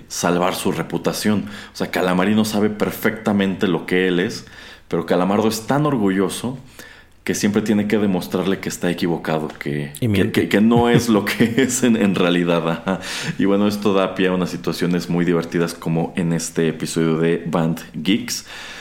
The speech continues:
Speaker 1: en la cual, eh, en, en el cual, no recuerdo exactamente por qué, Calamardo se encuentra con este rival suyo y
Speaker 2: Ujú.
Speaker 1: descubre que, pues, pues más allá de esta cuestión de que él es,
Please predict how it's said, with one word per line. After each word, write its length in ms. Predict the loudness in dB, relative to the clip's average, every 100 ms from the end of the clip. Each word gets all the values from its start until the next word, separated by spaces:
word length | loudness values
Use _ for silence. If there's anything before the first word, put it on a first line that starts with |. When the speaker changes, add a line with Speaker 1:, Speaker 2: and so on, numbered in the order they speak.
| -18 -2
Speaker 1:
en 80 | 0
la 140 | 0
cual, 440 | 2 2 2 -4 -10 -18 -4
eh, 320 | 0 2 0 0
en, 180 | 2 2
en 60 |
el 120 | 0
cual, 380 | 2 0 0 -4 -14 -20 -20 -20 -2
no 180 | 2 2
recuerdo 200 | 2 0
exactamente 420 | 0 0 0 0
por 200 | -2 -2
qué, 380 | -4 -4 -8 -20 -4
Calamardo 540 | 0 2 4 4 4 2
se 200 | 0 0
encuentra 500 | 0 0 0 -2 -4
con 180 | -2 -2
este 240 | -2 -2
rival 400 | 0 0 2 0
suyo 400 | 0 0 2 0 -4 -16 -18 -18 -18 -20 -8 2
y 380 | 4 4 0
Speaker 2:
Ujú. 100 | -4 0
Speaker 1:
descubre 600 | 2 2 0 2 2 0 -4
que, 560 | 2 4 4 4 2 -2 -10 -18 -20 -20 -20 -20 -10
pues, 200 | -10 -8 -2
pues 160 | 2
más 180 | 2 2
allá 160 | 2 2
de 120 | 2
esta 200 | 0 -4
cuestión 320 | -4 -2 0
de 100 | 0
que 200 | 2 2
él 120 | 2
es, 420 | 2 -2 -6 -10